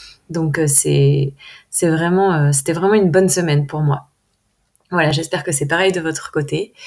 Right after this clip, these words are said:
Et aussi, je voulais vous dire que j'ai voulu un petit peu, euh, changer les choses. Euh, j'ai décidé de laisser la place, euh, à mes élèves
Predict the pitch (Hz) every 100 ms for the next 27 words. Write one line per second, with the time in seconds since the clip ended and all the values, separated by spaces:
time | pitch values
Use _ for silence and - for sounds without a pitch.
0 | - - - 185 190 170 160 220 196 165
1 | 151 160 208 - 160 151 151 143 147 156
2 | 175 185 175 - 196 - 208 175 147 -
3 | 180 185 180 156 - 185 214 175 143 -
4 | - 175 165 160 175 - 170 202 160 156
5 | 156 160 170 196 151 143 180 - - -
6 | 175 165 156 - - 190 190 160 160 180